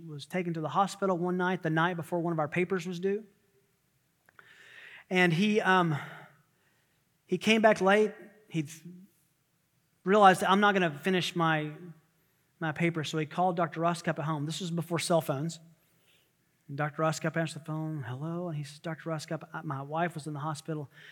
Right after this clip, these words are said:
I, I, I, I'm not asking for an excuse, but there's no way I'm gonna finish my paper." And, and he goes, "Well, how much do you have it done?" He says, "Well, I actually have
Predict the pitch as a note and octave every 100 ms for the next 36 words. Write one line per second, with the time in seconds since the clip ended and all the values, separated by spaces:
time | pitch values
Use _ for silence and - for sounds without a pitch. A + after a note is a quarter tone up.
0 | - - D#3 - E3 - - - - -
1 | D3+ D#3+ E3+ E3 - F3 D#3+ D3 - -
2 | D#3+ D3+ D3+ D#3 C#3+ E3+ E3+ E3 D#3 C#3+
3 | C3+ E3 D3+ - D3 C#3+ D3 C#3+ D3+ D3
4 | C#3 _ _ _ _ C#3+ D3+ D#3 C#3 D3
5 | A3 A3+ - F#3+ F3+ F#3 E3+ F3 D#3+ D#3+
6 | D#3 D3 G3 F#3 E3 D3+ G3+ - G#3+ F3+
7 | D3+ F3+